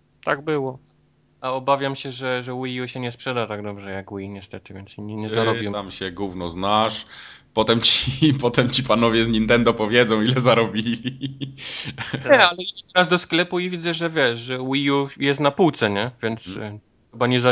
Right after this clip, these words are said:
Speaker 2: nie zadziałało, więc tak jak powinno zadziałać wcześniej. No, wcześniej nie, w Wii nie było przez, przez chyba dwa miesiące nie było dostępne w sklepie w ogóle.
Speaker 3: No tak.
Speaker 2: Ani Wii, ani żadne kontrolery, ani te takie deski do jakiejś, nawet do tego fitnessa. Wszystko było wykupione po prostu, wiesz, z góry.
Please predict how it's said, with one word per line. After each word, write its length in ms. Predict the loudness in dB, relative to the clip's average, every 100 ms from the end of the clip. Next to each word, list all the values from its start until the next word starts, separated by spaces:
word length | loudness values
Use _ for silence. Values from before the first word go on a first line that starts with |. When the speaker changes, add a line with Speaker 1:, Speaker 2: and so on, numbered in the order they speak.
| 2
Speaker 2:
nie 180 | 0 2
zadziałało, 600 | 2 6 8 8 6 0
więc 180 | -6 -10
tak 140 | -10
jak 160 | -10 -10
powinno 280 | -8 -8 -10
zadziałać 360 | -6 -4 -4
wcześniej. 400 | -4 -4 -4 -10
No, 140 | -10 -6
wcześniej 340 | -2 4 6
nie, 220 | 6 4
w 240 | 0 2 4
Wii 200 | 4 4
nie 140 | 2
było 280 | 4 0 0
przez, 380 | -2 -2 -4 -14 -20 -20 -20 -18
przez 140 | -12
chyba 200 | 0 0
dwa 180 | 4 4
miesiące 480 | 4 2 0 0 -4
nie 120 | -6
było 180 | -6 -6
dostępne 420 | -6 -6 -6 -6
w 60 | -10
sklepie 340 | -10 -10 -6
w 60 | -6
ogóle. 340 | -4 -4 -6 -12 _ _ -14
Speaker 3:
No 160 | -12
tak. 220 | -8 -10 -10 _ _ _ _ _ _ 0
Speaker 2:
Ani 260 | 2 2 0
Wii, 360 | 0 0 0
ani 220 | 0 0
żadne 260 | -2 -2 -4
kontrolery, 520 | -6 -6 -2 0 2
ani 180 | 0 -2
te 100 | -4
takie 240 | -4 -4
deski 460 | 0 2 2 -2 -2
do 80 | 0
jakiejś, 300 | 0 -2 -4
nawet 200 | -4 -6
do 60 | -6
tego 200 | -4 -4
fitnessa. 540 | -4 4 4 4 -2
Wszystko 320 | -8 -2 0
było 160 | 2 2
wykupione 560 | 0 -2 2 4 2
po 80 | 0
prostu, 300 | -4 -6 -4
wiesz, 260 | -2 -4 -8
z 80 | -6
góry. 340 | 0 2 0